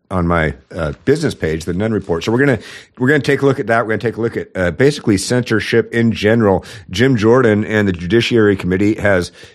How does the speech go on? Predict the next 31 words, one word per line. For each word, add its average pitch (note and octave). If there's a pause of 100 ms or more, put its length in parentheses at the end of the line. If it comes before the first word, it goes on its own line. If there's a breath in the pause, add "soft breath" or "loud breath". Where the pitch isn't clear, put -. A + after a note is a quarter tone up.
(120 loud breath)
come G#2+
out G2+
that, G2+
in G#2+
fact, C#3+
there A2
was A#2+
a G2
lot G#2
of F#2
censorship F2+
going F#2+
on F2 (260 loud breath)
in G#2+
the F#2
twenty G2+
twenty F2+
election, E2+ (360 loud breath)
and G#2+ (360)
not A#2
just F2
that, A#2+
but G2
specifically - (560)
to G#2
specific -
accounts. G#2 (640 loud breath)
And, G2+
uh, F#2
excuse -
me, E2+